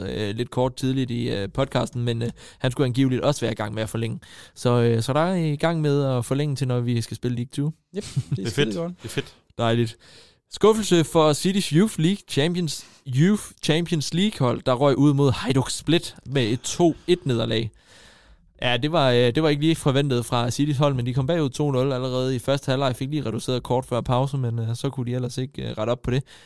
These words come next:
Speaker 1: Dog skal det siges, at vores, øh, norske ven med det fantastiske navn, Oscar Bob,
Speaker 3: Oh ja.
Speaker 1: han scorede.
Speaker 3: Han er så god ud.
Speaker 2: Åh ja. Det er lang tid siden, jeg har tænkt på Oscar Bob.
Speaker 1: Men, øh, det var en, øh, City-præstation i champ-, i ungdommens Champions League, hvor de røg ud allerede i f-, jeg mener, det var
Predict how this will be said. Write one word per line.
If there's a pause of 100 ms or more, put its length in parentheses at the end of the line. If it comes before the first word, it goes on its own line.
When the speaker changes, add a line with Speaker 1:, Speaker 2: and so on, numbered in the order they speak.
(420)
Speaker 1:
Dog
skal
det
siges,
at
vores,
øh,
norske
ven
med
det
fantastiske
navn,
Oscar (120)
Bob, (440)
Speaker 3:
Oh
ja. (300)
Speaker 1:
han
scorede.
Speaker 3:
Han
er
så
god
ud. (280)
Speaker 2:
Åh (200)
ja. (380)
Det
er
lang
tid
siden,
jeg
har
tænkt
på
Oscar
Bob. (440)
Speaker 1:
Men,
øh,
det
var
en,
øh,
City-præstation
i
champ-,
i
ungdommens
Champions
League,
hvor
de
røg
ud
allerede
i
f-,
jeg
mener,
det
var